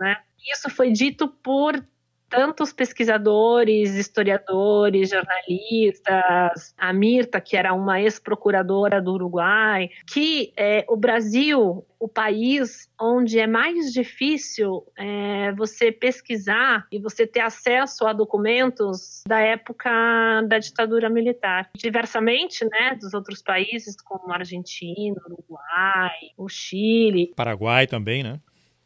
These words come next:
Speaker 1: Exato, Paraguai, até a Bolívia.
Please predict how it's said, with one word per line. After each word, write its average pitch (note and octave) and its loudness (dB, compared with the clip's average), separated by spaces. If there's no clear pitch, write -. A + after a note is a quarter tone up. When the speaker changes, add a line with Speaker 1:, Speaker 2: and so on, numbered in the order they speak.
Speaker 1:
Exato, F#3 -6
Paraguai, F3 -2
até E3+ -10
a F3+ -4
Bolívia. F3 -4